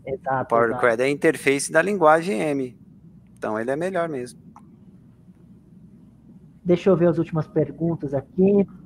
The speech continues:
Speaker 1: O Up Office, é que as perguntas estão atrasadas no StreamYard, não tô conseguindo jogar na tela. O Up Office falou que indica pra caramba, ó,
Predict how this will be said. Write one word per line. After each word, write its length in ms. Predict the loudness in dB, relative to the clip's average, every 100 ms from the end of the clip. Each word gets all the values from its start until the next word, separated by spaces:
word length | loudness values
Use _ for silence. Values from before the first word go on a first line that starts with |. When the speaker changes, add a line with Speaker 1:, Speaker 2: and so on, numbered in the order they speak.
| 2
Speaker 1:
O 120 | 6
Up 220 | 6 8 8
Office, 400 | 10 8 2 -2
é 60 | 2
que 140 | 6
as 160 | 4 6
perguntas 480 | 2 2 0 -6
estão 220 | -4 -2 0
atrasadas 560 | 2 4 4 4 2
no 80 | -4
StreamYard, 600 | -8 -10 -4 0 0 0
não 120 | -4
tô 100 | -4
conseguindo 300 | -4 -4 0
jogar 220 | 2 0
na 120 | -2 -2
tela. 540 | 2 6 6 4 -6 2
O 140 | 6
Up 120 | 6 8
Office 520 | 8 6 0 -6 -6 -8 -20 -20 -20 -6 4
falou 720 | 6 8 10 10 8 4 -14 0
que 100 | 2
indica 400 | 2 0 -4 -2
pra 200 | 0 0
caramba, 560 | 4 6 6 6 8
ó, 380 | 8 8 6